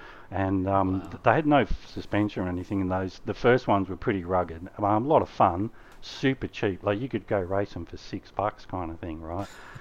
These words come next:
Speaker 1: Um, super cheap. And then I sort of, I reg-, I, I sold my car and I regret that. Um, but I was getting into something else in life. I was getting into the magazine, fishing T V work.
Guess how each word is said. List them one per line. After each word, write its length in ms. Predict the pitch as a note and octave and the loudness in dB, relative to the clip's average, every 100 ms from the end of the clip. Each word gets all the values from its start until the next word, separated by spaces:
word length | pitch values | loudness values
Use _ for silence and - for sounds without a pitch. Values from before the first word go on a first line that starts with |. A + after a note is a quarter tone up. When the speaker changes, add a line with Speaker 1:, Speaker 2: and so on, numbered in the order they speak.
| - - | -18 -10
Speaker 1:
Um, 500 | G2+ G2 F#2 F#2 G2 - - | 0 2 2 0 -4 -8 -12
super 360 | - - B2+ - | -6 -2 -2 -4
cheap. 380 | - B2 G2+ - - - - - - | -4 0 0 -2 -14 -18 -18 -10 0
And 140 | A2+ | 4
then 160 | B2+ B2 | 4 4
I 80 | |
sort 240 | A#2+ - D#3 | 2 4 4
of, 140 | A2+ - | 4 4
I 60 | A#2 | 2
reg-, 240 | A2 G#2+ | 2 -2
I, 160 | - A2 - | 0 0 0
I 60 | |
sold 320 | A2 - B2+ A#2+ | -4 2 2 2
my 160 | G2+ | 0
car 280 | F#2+ A2 G#2+ | 2 4 4
and 80 | G2+ | 4
I 40 | |
regret 460 | G2 F#2 F#2+ G#2 - | 2 -2 -2 -2 -2
that. 260 | F2+ G2 - - | -2 -2 -4 -8
Um, 480 | F#2+ F2+ F2+ F2+ F2+ - - - - - - | -6 -4 -4 -4 -6 -12 -20 -20 -20 -20 -6
but 100 | G2+ | -2
I 40 | F#2+ | 0
was 140 | F#2 | 0
getting 280 | - G2 F#2+ | 0 0 2
into 200 | F#2+ F2+ | -2 -4
something 340 | - G#2 F#2+ | -4 -2 -2
else 240 | F#2+ G2 - | -4 -4 -6
in 100 | F#2 | -4
life. 340 | F#2 F#2+ F#2+ | -2 -2 -2
I 40 | G2+ | -4
was 100 | F#2 | -4
getting 240 | A2+ G2 | -6 -4
into 180 | G2 G2+ | -4 -6
the 80 | G2+ | -4
magazine, 600 | G#2 G#2 G2 G2 G2+ G2+ | -2 -2 -4 -4 -4 -4
fishing 380 | - A2 G#2+ G2+ | -6 -6 -6 -6
T 260 | - G2 | -6 -6
V 220 | G2 G#2+ | -2 -2
work. 400 | G2+ G2+ G#2+ A2 | -2 -2 -2 -4